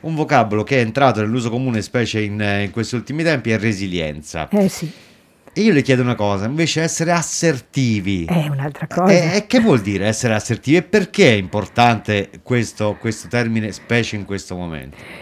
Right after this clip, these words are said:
Speaker 2: Specie in questo momento, ma sempre nella vita, molto importante per la scuola, molto importante nelle relazioni umane. Essere
Speaker 1: Mm.
Speaker 2: assertivi vuol dire riuscire ad esprimere la propria opinione in maniera sincera,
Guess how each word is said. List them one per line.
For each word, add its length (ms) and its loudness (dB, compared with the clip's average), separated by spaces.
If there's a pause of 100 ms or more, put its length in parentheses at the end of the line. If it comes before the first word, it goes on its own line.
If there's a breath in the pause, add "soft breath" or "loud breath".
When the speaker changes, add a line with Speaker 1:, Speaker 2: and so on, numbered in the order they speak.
Speaker 2:
Specie 420 4
in 60 8
questo 260 4
momento, 800 8
ma 180 8
sempre 420 6
nella 260 8
vita, 480 2
molto 360 8
importante 480 4
per 160 2
la 100 4
scuola, 320 6
molto 280 6
importante 500 6
nelle 240 8
relazioni 480 6
umane. 340 4
Essere 280 4
Speaker 1:
Mm. 20 8
Speaker 2:
assertivi 680 2
vuol 200 4
dire 420 0 (1040 loud breath)
riuscire 760 6
ad 180 6
esprimere 640 4
la 120 6
propria 360 8
opinione 580 8
in 220 8
maniera 400 6
sincera, 720 2